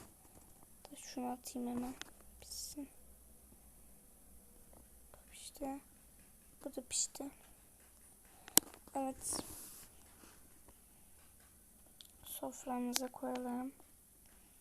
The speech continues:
Hı,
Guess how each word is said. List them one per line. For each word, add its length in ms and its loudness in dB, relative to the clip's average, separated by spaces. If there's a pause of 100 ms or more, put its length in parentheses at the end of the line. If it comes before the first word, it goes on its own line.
(2500)
Hı, 120 4